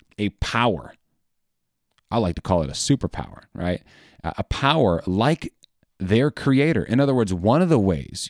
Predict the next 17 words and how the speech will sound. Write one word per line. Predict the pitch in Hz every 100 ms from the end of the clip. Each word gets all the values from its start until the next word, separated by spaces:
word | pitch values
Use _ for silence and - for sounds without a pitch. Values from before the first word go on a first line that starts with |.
| 98
I've | 127
always | 160 147
asked, | 139 117
like, | 85
what | 92
does | 135
it | 143
mean | 92 107 123
that | 73 90
we | 107
were | 92
created | - 98 95 107
in | 85
the | 85
image | 98 78
of | 71
God? | 95 82